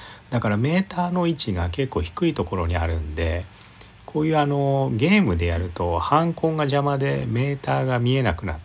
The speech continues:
て、それを回避するために上に上げると全体が上がりすぎるっていう、なかなか難しいジレンマを抱えた車種ですね。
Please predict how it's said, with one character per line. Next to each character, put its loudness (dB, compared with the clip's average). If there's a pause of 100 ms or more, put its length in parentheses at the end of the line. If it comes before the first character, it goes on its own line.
(120)
て、 -2 (480)
そ -2
れ 4
を 4
回 2
避 2
す 0
る 2
た 2
め 2
に 2
上 4
に 2
上 2
げ 4
る 2
と 2 (500)
全 4
体 4
が 6
上 4
が 4
り 2
す 0
ぎ 0
る 0
っ 0
て -8
い -4
う、 -10
な -4
か -10
な -2
か 0
難 4
し 2
い -2
ジ 4
レ 4
ン 2
マ 4
を -4
抱 -2
え -4
た -4
車 0
種 -4
で -8
す -14
ね。 0